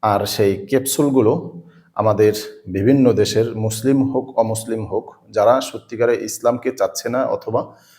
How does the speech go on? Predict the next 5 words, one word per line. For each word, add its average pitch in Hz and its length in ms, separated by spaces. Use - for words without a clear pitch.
সত্যিকারে 120 560
ইসলামকে 120 480
ভয় 98 340
পায় 113 260
অথবা 127 360